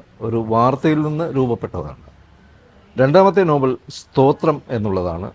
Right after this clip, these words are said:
അത് മാതൃഭൂമി ബുക്സാണ് പ്രസാധകർ. അത് ഒരു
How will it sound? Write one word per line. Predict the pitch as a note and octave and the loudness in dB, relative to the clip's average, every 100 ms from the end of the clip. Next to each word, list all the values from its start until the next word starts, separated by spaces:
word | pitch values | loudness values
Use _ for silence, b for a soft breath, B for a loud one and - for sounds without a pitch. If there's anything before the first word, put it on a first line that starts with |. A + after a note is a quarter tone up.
| - | -10
അത് | G2+ | -6
മാതൃഭൂമി | A2 A2 A2 A#2+ B2 C#3 | -4 -2 -2 -2 -4 -4
ബുക്സാണ് | C3+ A#2+ - A#2+ G2+ | -2 -6 -4 -4 -4
പ്രസാധകർ. | C#2+ G2 F#2 G2 F2 F2+ - _ _ _ _ _ _ _ _ _ _ _ | -8 -10 -4 -4 -4 -6 -10 _ _ _ _ _ _ _ _ _ _ _
അത് | C3+ D3 | 0 4
ഒരു | E3 B2 C#3 C3+ C3 B2+ | 4 2 0 0 0 -6